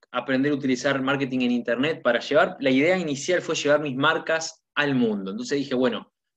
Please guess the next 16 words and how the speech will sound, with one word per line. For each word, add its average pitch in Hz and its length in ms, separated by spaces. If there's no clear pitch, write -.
voy 160 380
a 127 100
ponerme 131 580
a - 40
estudiar 120 380
marketing 113 320
digital". 104 400
Y 123 120
se 139 140
me 123 60
abrieron 147 500
un 123 140
montón 120 360
de 139 60
oportunidades 123 600
nuevas, 143 380